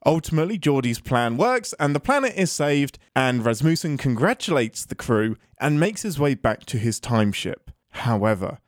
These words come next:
Picard and the crew have discovered that Rasmussen has been stealing things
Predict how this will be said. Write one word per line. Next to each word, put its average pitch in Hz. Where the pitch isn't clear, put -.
Picard 147
and 208
the 208
crew 156
have 123
discovered 107
that 110
Rasmussen 139
has 135
been 113
stealing 175
things 113